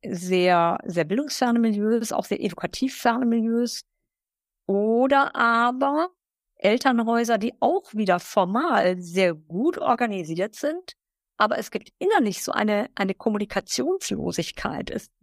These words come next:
also die, die Mitglieder der, der Familie sind nicht in einem Du und einem Wir, sondern das ist so ein Verwalten des Alltags. Das, man fährt auch zusammen in Urlaub und der Wagen ist auch mal frisch irgendwie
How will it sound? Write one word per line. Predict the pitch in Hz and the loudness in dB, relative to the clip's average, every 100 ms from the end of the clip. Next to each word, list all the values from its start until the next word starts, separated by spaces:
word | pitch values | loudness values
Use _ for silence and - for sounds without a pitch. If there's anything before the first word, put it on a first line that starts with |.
| - | -4
also | 208 202 | -2 -2
die, | 202 214 214 | 0 0 0
die | 220 | -2
Mitglieder | 208 262 - 247 226 | 0 0 0 2 2
der, | 208 196 190 196 | 2 2 2 0
der | 196 190 | 0 0
Familie | 208 196 226 247 240 _ _ _ _ _ _ - | 0 0 2 2 0 _ _ _ _ _ _ -12
sind | 185 240 277 - | 0 2 2 2
nicht | 233 262 - | 0 0 -2
in | 226 | -2
einem | 214 208 196 180 160 | 0 -2 0 -4 -4
Du | 180 269 349 | -2 0 2
und | 339 202 | 2 2
einem | - 180 | 0 -2
Wir, | 160 160 202 311 370 392 _ _ _ _ _ _ | -6 -4 0 2 2 0 _ _ _ _ _ _
sondern | - 196 214 226 247 254 254 262 262 - | -8 0 4 4 4 4 4 4 2 0
das | 220 - | -4 -4
ist | 254 - | -8 -6
so | 262 | -4
ein | - 214 | 0 0
Verwalten | - 196 180 196 269 226 | 0 0 2 2 0 -2
des | 196 | -4
Alltags. | - 185 - - - - - _ _ _ _ _ _ _ - | -4 -2 -2 -4 -8 -12 -20 _ _ _ _ _ _ _ 0
Das, | 233 - 233 - | 0 0 -6 0
man | 220 | 0
fährt | 208 269 | 2 0
auch | - | 0
zusammen | - 202 202 | -4 0 0
in | 196 - | 0 0
Urlaub | 285 285 262 262 | 2 4 2 0
und | - 196 | -2 -2
der | 208 185 | 2 4
Wagen | 196 277 | 2 2
ist | 247 | 2
auch | 220 | 2
mal | 214 | 0
frisch | - 226 - | -2 -4 -4
irgendwie | - 214 214 202 208 | -2 0 0 0 0